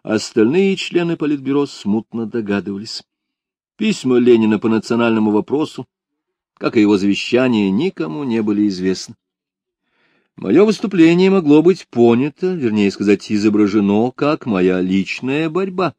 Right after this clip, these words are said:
за место Ленина в партии и государстве. Я не мог без внутреннего содрогания думать об этом. Я считал, что это может внести такую деморализацию в наши ряды,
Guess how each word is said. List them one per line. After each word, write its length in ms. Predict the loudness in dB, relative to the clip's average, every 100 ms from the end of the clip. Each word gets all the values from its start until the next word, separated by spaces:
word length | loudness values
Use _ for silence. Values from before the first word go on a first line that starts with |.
| _
за 220 | -10 -4 0
место 480 | 0 0 -4 -6
Ленина 440 | -2 0 0 -4 -8
в 120 | -8
партии 480 | -6 -6 -8 -8 -6
и 80 | -4
государстве. 600 | -6 -6 -8 -8 -18 _ _ _ _ _ _ _ _ -20 -20 -20 _
Я 240 | -2 2
не 160 | 4 4
мог 260 | 4 4
без 220 | 4 4 4
внутреннего 540 | 2 2 2 2 2
содрогания 640 | 2 0 2 2 2 2 2
думать 320 | 0 -2 -2
об 120 | -6
этом. 200 | -6 -12 _ _ _ _ _ _
Я 280 | 0 2 2
считал, 540 | -2 -2 0 2 0
что 260 | 0 0 2
это 200 | 2 0
может 300 | 0 -2 -2
внести 500 | -2 -2 -2 -4 -4
такую 560 | 0 0 2 2 2 2
деморализацию 880 | 0 2 2 2 0 -2 -4 -6
в 40 | -4
наши 300 | -6 -6 -6
ряды, 360 | -4 -4 -6